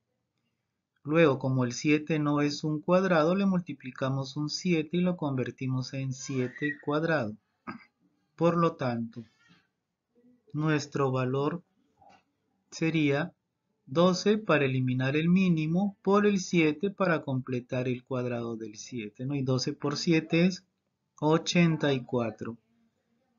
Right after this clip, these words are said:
En nuestro tercer problema nos dice que entre dos cuadrados perfectos consecutivos hay sesenta y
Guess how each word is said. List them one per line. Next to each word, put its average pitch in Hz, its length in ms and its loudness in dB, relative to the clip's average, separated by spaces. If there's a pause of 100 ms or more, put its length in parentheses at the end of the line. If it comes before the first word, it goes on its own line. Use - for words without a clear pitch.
(120)
En 151 200 2
nuestro 165 400 6
tercer 170 480 4
problema 180 680 4
nos 156 240 2
dice 147 360 -4
que - 160 -4
entre 131 340 0
dos 147 240 2
cuadrados 147 480 2
perfectos 143 760 -2
consecutivos 180 1300 2
hay 147 240 0
sesenta 120 720 -6
y 107 80 -8